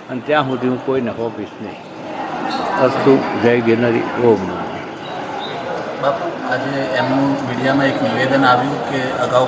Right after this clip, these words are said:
Speaker 2: પણ આ રીતે કબજો થયો છે અને આજે ફરી શ્રાવણ મહિનામાં થયો છે અને હજી કોર્ટમાં કેસ ચાલુ છે.
Speaker 1: હા, કોર્ટમાં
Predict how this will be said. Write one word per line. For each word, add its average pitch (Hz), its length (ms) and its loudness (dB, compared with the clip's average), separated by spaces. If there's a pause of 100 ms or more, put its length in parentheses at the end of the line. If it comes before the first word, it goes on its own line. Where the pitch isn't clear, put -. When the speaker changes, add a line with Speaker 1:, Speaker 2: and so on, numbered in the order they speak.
Speaker 2:
પણ 135 220 4 (460)
આ 123 80 2
રીતે 131 220 -2
કબજો 131 380 -4
થયો 135 160 0
છે 135 100 -2
અને 139 100 -2
આજે 127 160 -2
ફરી 127 260 -2
શ્રાવણ 131 280 -2
મહિનામાં 131 360 0
થયો 127 260 -2
છે - 500 -6
અને 131 180 0
હજી 123 180 -2
કોર્ટમાં 127 440 -2
કેસ 127 420 -6
ચાલુ 123 260 -2
છે. - 580 -8
Speaker 1:
હા, 123 260 4
કોર્ટમાં 156 840 4